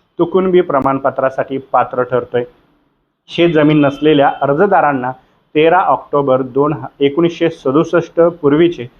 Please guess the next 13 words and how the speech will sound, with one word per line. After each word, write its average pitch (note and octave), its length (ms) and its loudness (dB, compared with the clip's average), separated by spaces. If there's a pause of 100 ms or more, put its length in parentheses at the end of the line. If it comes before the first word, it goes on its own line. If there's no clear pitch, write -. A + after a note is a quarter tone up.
(240)
वास्तव्य D3+ 560 0
दर्शवणारी C3+ 680 0 (320)
एक C3+ 200 -4 (100)
प्रत, D3+ 200 2 (800)
अ, C3 160 -2
सादर D3 400 2
करावी C3 380 2
लागणार A#2+ 320 -2
आहे. A#2 220 -4 (320)
त्यामध्ये C#3+ 460 2 (240)
नातेसंबंधातील C3+ 1000 -2
कुणबी D3 680 2
प्रमाणपत्र B2+ 720 -2